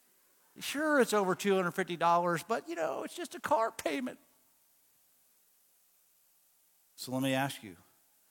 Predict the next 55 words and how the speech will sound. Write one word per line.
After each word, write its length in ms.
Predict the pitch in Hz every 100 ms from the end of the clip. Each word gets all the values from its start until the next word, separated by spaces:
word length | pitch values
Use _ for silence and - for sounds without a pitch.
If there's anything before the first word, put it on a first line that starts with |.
| _ _ _ _
the 60 | -
most 260 | 147 151 156
important 400 | 143 190 175 131
decision 300 | - 135 127
in 60 |
your 100 | 110
life. 280 | 107 104 110
And 100 | 135
this 160 | 180 180
is 120 | 160
something 320 | 180 151 147
my 140 | 143
mom 380 | 135 151 175 160 -
always 260 | 127 127
said 240 | - 151 147
to 60 |
me. 240 | 107 98 98 98 _ _ _ _ _ _ _ _
My 80 | 131
mom 260 | 156 170 165
would 100 | 147
always 240 | 151 143
say, 200 | - 135
"What 160 | 135 185
are 20 |
you 80 | 214
gonna 200 | 190 165
do, 200 | 156 143
John, 380 | 135 120 123 117
with 120 | 110
Jesus? 580 | 104 120 104 98 98 - - _ _ _ _ _ _ _ -
What 100 | 175
are 40 |
you 40 |
gonna 120 | 175 147
do 120 | 147
with 140 | 123
him?" 220 | 107 95 107 _ _ _ _ _ _ _ _ _ _ _ _ _ _ _
'Cause 140 | 156
Jesus 380 | - 214 226 180
made 180 | 151 143
some 140 | -
outrageous 580 | 120 151 151 208 196 120
claims. 360 | - 165 123 -
Jesus 320 | 285 294 247
said 160 | 196 165
some 160 | 110
crazy 560 | - - 302 320 185 120
stuff. 420 | - - 339 196
I 40 | 165
mean, 140 | 170
when 60 | 160
you 60 |
think 260 | 170 330 285
about 260 | 139 110
it, 60 | -